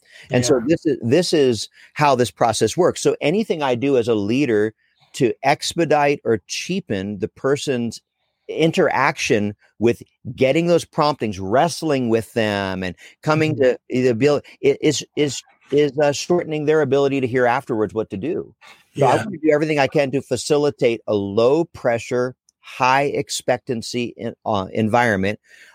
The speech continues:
Speaker 1: Um, I always play altar police, and I have more than one occasion gone and tapped on people's shoulders that were well-meaning,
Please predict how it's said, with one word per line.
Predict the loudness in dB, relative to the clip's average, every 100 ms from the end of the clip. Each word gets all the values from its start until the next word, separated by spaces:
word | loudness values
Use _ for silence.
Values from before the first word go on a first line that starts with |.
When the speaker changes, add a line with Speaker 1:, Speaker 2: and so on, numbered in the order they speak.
| -2
Speaker 1:
Um, | 0 0
I | 2 2
always | 4 4 2 0
play | 0 2
altar | 2 0 0 -4
police, | -2 0 0 0
and | -2 0
I | 0
have | 0
more | 2 2
than | 2 -2
one | 0 0
occasion | 0 0 0 0 0
gone | 0 -2
and | -2
tapped | 0 0 0
on | -2 -2
people's | -4 -2 -4
shoulders | 0 2 2 2
that | 0 2
were | 2
well-meaning, | 2 2 2 0 0 0 -2 -4